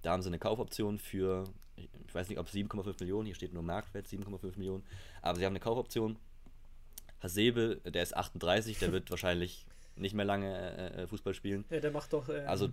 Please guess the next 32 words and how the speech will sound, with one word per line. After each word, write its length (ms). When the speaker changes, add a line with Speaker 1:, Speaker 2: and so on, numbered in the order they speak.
Speaker 2:
Spielertrainer 680
oder 180
Co-Trainer. 500
Speaker 1:
Ja, 200
ja, 40
Speaker 2:
Ja. 140
Speaker 1:
genau. 360
Also 160
ich 80
glaub, 320
wenn 220
Frankfurt, 640
ähm, 540
die 140
drei 460
oder 420
sagen 260
wir 320
Ndika, 420
Kamada 560
und 240
eventuell 340
eben 140
Kolo 260
Muani 460
im, 220
im 120
Sommer 220
verliert, 520
dann 180
wird's 180
eng 280